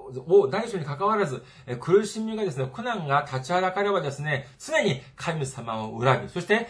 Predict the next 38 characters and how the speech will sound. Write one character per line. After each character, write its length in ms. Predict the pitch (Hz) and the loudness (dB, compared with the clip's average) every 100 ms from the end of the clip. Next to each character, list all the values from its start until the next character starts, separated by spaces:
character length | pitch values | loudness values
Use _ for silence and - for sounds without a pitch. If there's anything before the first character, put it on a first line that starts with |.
| - | -6
神 220 | - 233 | -2 0
様 240 | 208 202 180 | 0 2 2
が 140 | 180 | 2
彼 200 | 180 220 | 0 -2
ら 200 | 220 185 | 2 4
の、 240 | 185 220 - - | 4 0 -2 -6
え 60 | |
ー、 80 | 147 | -4
指 100 | - | -2
導 140 | 262 - | -4 -4
者 60 | |
と 100 | 185 | -4
し 60 | - | -4
て 80 | 175 | -4
立 160 | 175 | -2
て 80 | 175 | 2
た 280 | 175 190 - - | 6 6 4 -8
モ 300 | 143 170 233 | -4 0 0
ー 40 | 190 | 0
セ 60 | |
と 260 | - 190 143 | 0 2 6
ア 120 | 220 | 6
ロ 160 | 240 214 | 4 2
ン 40 | |
を 160 | 196 151 | 0 4
恨 220 | 185 165 | 4 4
み、 80 | 131 - _ | -4 -16 _
そ 60 | 214 | -4
し 40 | |
て 80 | 226 | -4
過 240 | 233 294 302 | -2 -4 2
去 60 | 226 | 8
を 200 | 208 214 | 8 8
懐 140 | 160 - | 0 -4
か 140 | - 233 | -4 -4
し 100 | 247 | -4
ん 140 | 214 | -6
で、 180 | 214 | -6